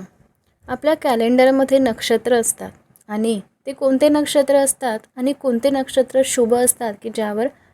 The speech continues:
आपण एखादे काम केल्यावर ते कायम पूर्णत्वास जाईल, तर आपण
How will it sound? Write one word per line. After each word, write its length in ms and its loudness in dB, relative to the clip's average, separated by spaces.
आपण 240 -4
एखादे 380 0
काम 280 -6
केल्यावर 480 0
ते 80 -8
कायम 520 2
पूर्णत्वास 680 -2
जाईल, 240 -4
तर 100 -2
आपण 320 -2